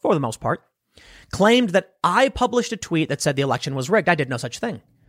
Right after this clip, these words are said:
I said that Time Magazine said the election was rigged. I'm sorry, not rigged, fortified. I was being snarky and a bit facetious or sarcastic or whatever. They tried claiming it was my post that made the claim.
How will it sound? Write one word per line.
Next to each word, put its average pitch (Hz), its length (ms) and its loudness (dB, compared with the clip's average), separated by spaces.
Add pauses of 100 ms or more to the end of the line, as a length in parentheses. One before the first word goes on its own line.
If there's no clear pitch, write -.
(360)
I 208 140 6
said 196 420 4
that 165 220 -2
Time 160 400 -2
Magazine 185 680 2
said 113 420 -2 (320)
the 160 100 6
election 160 360 2
was 135 160 -4
rigged. 117 200 0
I'm 233 100 4
sorry, 120 260 2
not 170 240 -2
rigged, 139 240 0
fortified. 143 680 0 (280)
I 262 60 4
was 226 180 0
being 214 720 0 (140)
snarky - 480 0 (180)
and 156 380 0
a 147 100 -2
bit 160 220 0 (400)
facetious 190 440 0
or 156 60 0
sarcastic 156 480 -2
or 135 60 -2
whatever. 110 280 -8 (460)
They 233 140 4
tried 233 180 0
claiming 202 280 2
it 151 40 -2
was 117 120 -6
my 180 240 4
post 156 360 -4
that 139 140 -6
made 147 180 -2
the 117 60 -12
claim. 160 400 -4